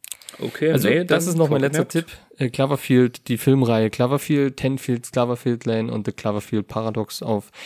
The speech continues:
Speaker 2: Man muss sie auch nicht hintereinander gucken. Also, die haben nichts miteinander prinzipiell zu tun,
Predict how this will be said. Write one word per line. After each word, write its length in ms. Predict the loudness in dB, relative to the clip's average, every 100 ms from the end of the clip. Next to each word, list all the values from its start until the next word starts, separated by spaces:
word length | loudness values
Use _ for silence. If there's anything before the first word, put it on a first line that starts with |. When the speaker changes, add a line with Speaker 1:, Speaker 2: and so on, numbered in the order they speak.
| -2
Speaker 2:
Man 120 | 4
muss 200 | 6 6
sie 100 | 4
auch 80 | 4
nicht 140 | 4 4
hintereinander 420 | 2 2 2 0
gucken. 320 | -2 -4 -6 -10 _
Also, 180 | -2 0
die 160 | 2 2
haben 180 | 4
nichts 280 | 4 2 0
miteinander 420 | 0 2 2 0
prinzipiell 580 | 0 0 0 0 -2 -2
zu 120 | -2
tun, 320 | -4 -2 -2